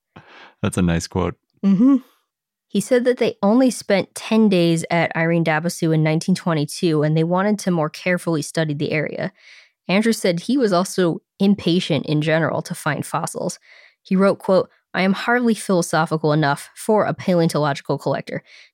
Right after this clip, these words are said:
Speaker 2: Disappointments and successes send me too easily into the blackest depths or to the pinnacle of happiness, and particularly I cannot curb my impatience sufficiently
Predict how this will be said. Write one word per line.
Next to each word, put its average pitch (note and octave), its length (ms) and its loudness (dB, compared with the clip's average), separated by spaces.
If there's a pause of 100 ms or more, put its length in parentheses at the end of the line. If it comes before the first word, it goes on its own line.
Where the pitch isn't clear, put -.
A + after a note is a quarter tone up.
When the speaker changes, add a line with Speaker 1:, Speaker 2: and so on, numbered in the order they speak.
Speaker 2:
Disappointments G#3+ 640 2
and F3+ 100 0
successes D#3+ 640 -2
send G3+ 260 2
me F3 140 4
too A3 240 -6
easily F3 420 2
into D3+ 160 -2
the D3+ 80 0
blackest F#3+ 500 -4
depths - 300 -6 (300)
or G3 120 2
to F#3+ 120 -2
the E3+ 100 0
pinnacle G#3+ 460 0
of F3 80 -2
happiness, - 560 -6 (340)
and G3 120 -2
particularly A#3 760 2
I F3 80 -4
cannot F#3+ 340 0
curb G3+ 320 0
my E3 100 2
impatience F3+ 580 -2
sufficiently D#3+ 720 -2